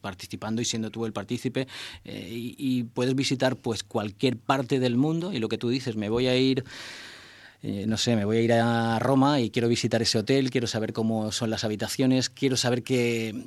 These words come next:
qué excursiones me van a pro-, poder, eh, proporcionar, eh, ese hotel y puedo estar viviéndolas en primera persona y te puedes decidir más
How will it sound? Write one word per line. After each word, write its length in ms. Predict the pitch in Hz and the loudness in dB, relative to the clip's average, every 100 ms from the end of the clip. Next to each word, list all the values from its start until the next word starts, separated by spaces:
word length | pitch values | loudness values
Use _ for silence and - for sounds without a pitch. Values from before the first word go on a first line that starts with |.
| - | -4
qué 80 | 127 | -2
excursiones 560 | - 135 - 139 120 | 0 -2 0 2 0
me 100 | 113 | 0
van 200 | 113 117 | 0 0
a 100 | 113 | -2
pro-, 300 | 104 107 113 | -4 -4 -6
poder, 440 | - 107 104 113 113 | -6 -8 -4 -4 -4
eh, 360 | 104 101 95 - | -6 -8 -10 -8
proporcionar, 680 | 110 104 101 110 107 110 110 | -8 -6 -6 -4 -2 -2 -4
eh, 340 | 95 92 107 | -8 -12 -6
ese 180 | - 113 | -4 -2
hotel 300 | 104 127 143 - | -2 -2 -4 -8
y 120 | 110 | -8
puedo 220 | 107 104 | -6 -4
estar 240 | - 107 | -4 -4
viviéndolas 480 | 107 101 104 110 - | -4 -4 -4 -4 -2
en 80 | 110 | -2
primera 240 | 107 104 | -2 -4
persona 300 | 107 - 127 - | -4 -4 -4 -4
y 140 | 135 | -4
te 140 | 127 | -4
puedes 580 | 101 - 165 185 139 107 | -6 -2 0 0 -2 -4
decidir 580 | 113 107 117 110 113 95 | -4 -4 -4 -2 -2 -2
más 640 | 104 143 156 135 - - | 0 0 0 -2 -2 -4